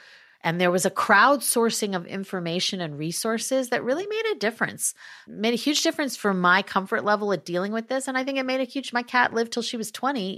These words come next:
even with four years of chronic renal failure. And I,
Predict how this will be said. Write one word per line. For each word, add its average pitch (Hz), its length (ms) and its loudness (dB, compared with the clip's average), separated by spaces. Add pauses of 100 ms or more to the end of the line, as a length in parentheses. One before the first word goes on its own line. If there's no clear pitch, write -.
even 190 320 -2 (320)
with 185 100 0
four 214 360 4
years 214 500 0
of 165 220 -4
chronic 175 420 4
renal 175 240 -2
failure. 175 720 -2
And 160 300 -6 (260)
I, 175 140 0